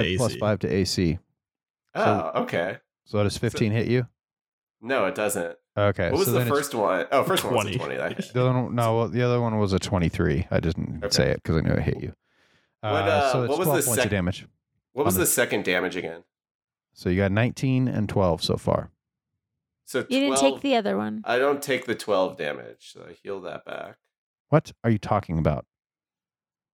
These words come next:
Speaker 2: Andrew, I hit you for nineteen, and then I said the first time twenty-four, but I
Speaker 4: Right.
Speaker 2: took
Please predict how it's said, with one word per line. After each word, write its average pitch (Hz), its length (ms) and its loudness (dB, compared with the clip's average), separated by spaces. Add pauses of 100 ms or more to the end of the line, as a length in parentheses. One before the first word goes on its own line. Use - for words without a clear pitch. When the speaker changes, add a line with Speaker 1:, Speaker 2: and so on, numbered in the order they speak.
(760)
Speaker 2:
Andrew, 127 300 2
I 135 120 2
hit 127 160 2
you 131 100 0
for 123 160 -4
nineteen, 147 520 0
and 131 100 2
then 120 80 2
I 120 120 2
said 123 280 0
the 98 80 -6
first 151 280 0
time 110 220 2
twenty-four, 101 680 0
but 90 140 2
I 104 100 4
Speaker 4:
Right. 92 100 -4
Speaker 2:
took - 280 -2